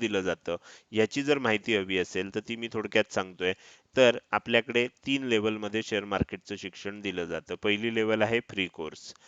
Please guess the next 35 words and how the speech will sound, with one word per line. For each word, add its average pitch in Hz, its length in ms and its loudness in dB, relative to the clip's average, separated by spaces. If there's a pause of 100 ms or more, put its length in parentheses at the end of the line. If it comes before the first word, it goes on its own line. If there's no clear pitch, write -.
(260)
दुसरी 117 400 -4
लेव्हल 110 280 4
आहे 107 200 4
प्रीमियम 87 600 -8
ग्रुप 78 200 -10 (200)
आणि 98 220 -2
तिसरी 110 340 -6
लेव्हल 104 260 2
आहे 104 180 4
पेड 92 300 2
कोर्सेसची. 82 680 -10 (460)
तर 113 80 4
ह्यामध्ये 120 560 4
आपल्याला 107 600 2 (500)
पहिली 117 340 2
जी 135 180 0
लेव्हल 104 260 4
आहे 95 200 4
फ्री 104 260 -4
कोर्सची, 90 480 -10 (200)
ती 110 80 -6
मी 107 120 -6
तुम्हाला 95 360 0
सांगतो. 85 480 -8 (320)
ह्याचं 120 500 2
नाव 117 300 6
फ्री 120 180 0
कोर्स 113 400 -4
आहे, 87 240 4
त्यामुळे 104 640 -2
ह्याच्यासाठी 104 480 -2
कुठलाही 104 420 0
चार्ज 107 360 6
घेतला 95 380 0
जात 90 160 2